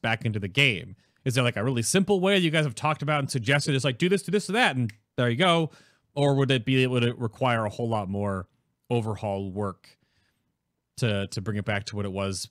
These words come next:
with Eminence back in the day? I don't know what you guys have thought about that kind of feedback to give to the devs, or you're just kind of just like,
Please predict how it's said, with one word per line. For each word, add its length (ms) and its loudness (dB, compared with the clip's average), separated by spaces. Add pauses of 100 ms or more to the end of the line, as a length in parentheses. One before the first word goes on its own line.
with 220 -6
Eminence 800 0 (160)
back 220 -2
in 80 -2
the 60 -4
day? 260 0
I 20 2
don't 80 2
know 80 2
what 120 0
you 60 -4
guys 260 -2
have 120 -8
thought 420 0
about 380 0 (480)
that 160 -2
kind 160 0
of 60 -2
feedback 600 -2 (140)
to 100 -2
give 120 2
to 40 2
the 80 0
devs, 460 0
or 120 0
you're 60 2
just 120 -4
kind 160 -2
of 80 -4
just 120 -6
like, 300 -4